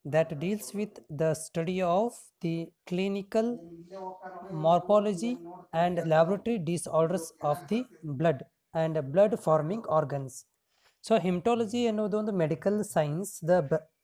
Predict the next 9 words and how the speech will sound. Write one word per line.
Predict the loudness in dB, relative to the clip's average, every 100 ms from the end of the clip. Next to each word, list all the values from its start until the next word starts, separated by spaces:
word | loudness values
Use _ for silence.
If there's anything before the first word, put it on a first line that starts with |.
| 0
ಅಂಗವಾಗಿದೆ. | 4 6 6 4 2 -2 -2
So | -4 _ -6
ಇದರಲ್ಲಿ, | -2 2 2 2 -2 -6 _ _ _ _ _ _ _ _ -6
ಆ, | 0 2 4 2 2 -2
ಸ್-, | -6 -18 _ _
ಕ್ಲಿನಿಕಲ್ | 0 2 2 0 0 2
ಮಾರ್ಫಾಲಜಿ | 2 4 2 0 0 -4
ಅಂದ್ರೆ | -2 2
ಆಕಾರ, | 4 6 4 4